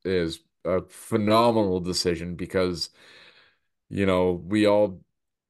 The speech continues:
kind of complain about it all season, is that West Coast football doesn't get much attention. Um, Booger is a prime example of not knowing anything about West Coast football.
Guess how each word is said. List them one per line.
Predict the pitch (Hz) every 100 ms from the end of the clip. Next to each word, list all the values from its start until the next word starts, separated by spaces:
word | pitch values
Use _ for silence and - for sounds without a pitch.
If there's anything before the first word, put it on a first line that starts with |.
| _
kind | 113 107
of | 107
complain | 98 110 113
about | 107 104 101
it | 101
all | 101
season, | - 104 113 104 101
is | 95 85
that | 92 80
West | 101 95
Coast | 104 95 -
football | 107 104 98
doesn't | 98 95 90
get | 85
much | 104 98
attention. | 85 104 107 - 92 90 85 87 -
Um, | 92 87 85 82 82 85 - _ -
Booger | 95 110 107 107
is | 90
a | 95
prime | - 104 101 98
example | 87 101 101 98
of | 92
not | 95 95 92
knowing | 98 95 90 -
anything | 123 117 110 98
about | 87 90 80
West | 90 -
Coast | 92 87
football. | - 90 92 90 90